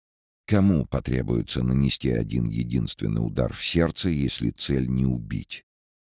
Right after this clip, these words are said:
Если предположим, что жертва уже мертва.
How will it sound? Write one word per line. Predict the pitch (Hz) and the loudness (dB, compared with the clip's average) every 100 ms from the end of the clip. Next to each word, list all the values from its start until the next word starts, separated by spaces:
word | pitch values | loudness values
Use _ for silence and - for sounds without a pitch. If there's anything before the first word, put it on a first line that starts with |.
| _ - | _ 0
Если | 71 - 64 | 0 2 0
предположим, | 62 57 69 60 69 76 82 | -2 -2 0 2 2 0 -2
что | - 64 | -2 -4
жертва | 53 64 67 - 64 64 - _ _ _ | -2 0 0 0 0 0 -4 _ _ _
уже | 71 57 62 | -2 0 0
мертва. | 50 50 - 50 50 | -2 -4 -6 -6 -6